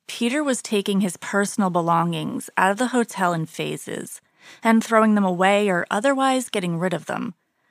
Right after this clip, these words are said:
But despite all of the posted security cameras in the area, not a single one captured Peter throwing away any of the items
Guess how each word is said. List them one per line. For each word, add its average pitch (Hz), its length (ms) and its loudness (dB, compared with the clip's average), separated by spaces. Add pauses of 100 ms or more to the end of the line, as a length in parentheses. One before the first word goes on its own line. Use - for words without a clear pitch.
(220)
But 262 120 2
despite 269 580 2 (160)
all 208 240 4
of 311 120 -6
the - 80 -20
posted 202 580 -4
security 180 540 -6
cameras 180 520 -4
in 175 60 -2
the 160 160 -4
area, 180 500 -2 (480)
not 202 300 4
a 339 100 2
single 226 640 0
one 190 460 0 (280)
captured 196 540 0
Peter 220 360 -2
throwing 196 400 -2
away 170 280 -2 (100)
any 202 260 2
of 247 80 0
the 247 160 -4
items 175 580 0